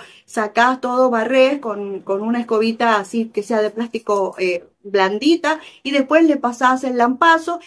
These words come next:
y después trapeás, y después volvés a pasar el lampazo y queda el piso súper brillito, entonces,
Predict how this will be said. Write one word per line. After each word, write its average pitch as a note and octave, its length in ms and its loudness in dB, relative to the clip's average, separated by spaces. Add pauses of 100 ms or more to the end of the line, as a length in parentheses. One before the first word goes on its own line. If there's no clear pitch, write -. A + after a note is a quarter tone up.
(140)
y C4+ 100 -6
después C4+ 380 -2
trapeás, D#4+ 640 4
y A#3+ 60 -6
después A#3 300 0
volvés B3+ 260 0
a B3+ 100 -4
pasar A#3+ 220 -6
el C4+ 60 0
lampazo C4+ 340 -4
y A#3 60 -8
queda A#3 220 0
el A3+ 120 -6
piso A#3 260 -6
súper A3+ 320 -6
brillito, A#3 480 -4
entonces, A3+ 440 -4